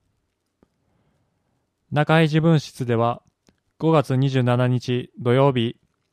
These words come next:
午前十一時からとなっています。お話タイム、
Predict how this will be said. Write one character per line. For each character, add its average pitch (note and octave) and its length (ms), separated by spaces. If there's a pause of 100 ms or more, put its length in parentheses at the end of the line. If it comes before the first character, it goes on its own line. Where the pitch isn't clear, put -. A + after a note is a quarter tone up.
(460)
午 B2+ 140
前 C3+ 240
十 D#3+ 180
一 D#3 160
時 C#3+ 140
か B2 100
ら A#2 100
と A#2 120
な G#2+ 120
っ G2+ 60
て A2+ 140
い G#2+ 60
ま G#2+ 180
す。 - 320 (2250)
お B2 80
話 C#3+ 340
タ E3 160
イ D3 80
ム、 A2+ 240